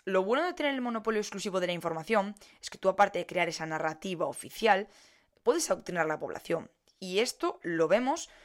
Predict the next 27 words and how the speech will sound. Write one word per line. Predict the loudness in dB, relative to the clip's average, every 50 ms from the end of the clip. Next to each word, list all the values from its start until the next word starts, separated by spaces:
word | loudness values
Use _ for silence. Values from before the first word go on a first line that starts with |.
| -20 _ _ -2
eh, | 0 2 2 2 2 0 -2 -6 -4 2
cuando | 2 2 2 2 -6
nos | -6 -2 0
hablan | 0 0 0 -2
un | -2 -2
poco | -2 0 2 2
del | 2 2 -2 -4
pasado | -6 -10 -4 0 2 2 4 4
de | 2 0 0
Erwin | 0 -2 -4 -6 -6 -8 -6 -8
y | -10
nos | -10 -10 -8 -6
hablan | -4 -4 -2 -4
de | -6 -10 _ -8
cómo | -4 -2 -2 -2 -2 -4
funcionaban | -6 -8 -6 -6 -4 -4 -2 -2 -2 -4
las | -4 -8 -8
cosas | -10 -10 -10 -8 -8
en | -10 -10 -12
la | -14
escuela. | -14 -8 -2 2 2 2 2 -2 _ _ _ _ _ _ _ _ _ _ _
Se | -6 -2 -2 0
castiga | 0 -2 -4 -4 -4 -2 -2 0 0 0 -2 -2 -6 _ _ _ _ _ _ _ _ _ _ _
la | 2 2 2 2
curiosidad, | -4 -10 -10 -8 -8 -8 0 2 2 2 2 0 _ _ _ _ _ _ _ _ _
se | -8 0 0 0
castigan | 0 0 -2 -2 -2 -2 -2 0 0 -2 -2